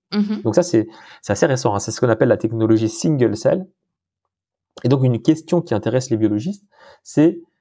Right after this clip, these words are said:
Speaker 2: donc, après avoir, euh, effectué tout, toutes les mesures, les, les observations, bah, c'est, en fait, c'est de regrouper les cellules qui se ressemblent en différents types, en différentes catégories.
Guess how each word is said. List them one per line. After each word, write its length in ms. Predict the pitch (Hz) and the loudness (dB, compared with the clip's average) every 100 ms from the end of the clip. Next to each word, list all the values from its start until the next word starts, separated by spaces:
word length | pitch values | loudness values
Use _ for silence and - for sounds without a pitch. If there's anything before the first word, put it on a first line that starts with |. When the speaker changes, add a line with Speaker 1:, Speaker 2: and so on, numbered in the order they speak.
| _ - | _ -8
Speaker 2:
donc, 180 | 107 - | -6 -2
après 260 | 113 - 135 | -2 2 2
avoir, 360 | 113 127 107 98 | 4 2 2 0
euh, 240 | - - - | -2 -6 -10
effectué 380 | - - 117 127 | -8 -2 0 0
tout, 140 | - 127 | -2 -6
toutes 220 | - - | -4 0
les 80 | 110 | 2
mesures, 420 | 110 113 135 120 | 4 2 2 0
les, 200 | 98 98 | -2 -6
les 200 | - 104 | -6 -6
observations, 580 | 107 104 98 - 185 - _ _ _ _ _ | -6 -6 -6 -2 -2 -4 _ _ _ _ _
bah, 100 | 120 | -2
c'est, 220 | - 131 113 | 0 0 2
en 80 | |
fait, 160 | 104 - | 0 -4
c'est 120 | 113 | 0
de 80 | 107 | 0
regrouper 720 | 107 165 160 156 - 160 - - _ _ - | 4 2 4 0 2 0 0 -14 _ _ -6
les 120 | 120 | -2
cellules 480 | 127 131 123 180 202 | 0 2 4 2 0
qui 140 | - 131 | -6 0
se 120 | 180 | 2
ressemblent 500 | 135 131 165 190 165 - | 2 2 2 2 0 0
en 80 | 120 | -2
différents 380 | 117 - 139 143 | -2 -2 -2 -2
types, 280 | 170 - - | -4 -8 -10
en 100 | - | -8
différentes 300 | 110 135 127 | -6 -4 -2
catégories. 560 | 147 165 139 117 107 | 2 2 2 0 -2